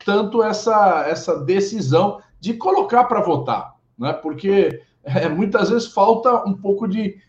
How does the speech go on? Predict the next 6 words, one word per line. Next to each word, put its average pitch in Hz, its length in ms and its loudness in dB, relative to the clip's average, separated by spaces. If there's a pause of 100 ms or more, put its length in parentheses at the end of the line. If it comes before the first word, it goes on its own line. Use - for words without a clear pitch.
(100)
coragem 185 680 6
dos, 135 360 -4
dos, 127 480 -8
das 127 200 -8
pessoas 139 500 -4
que 131 180 -4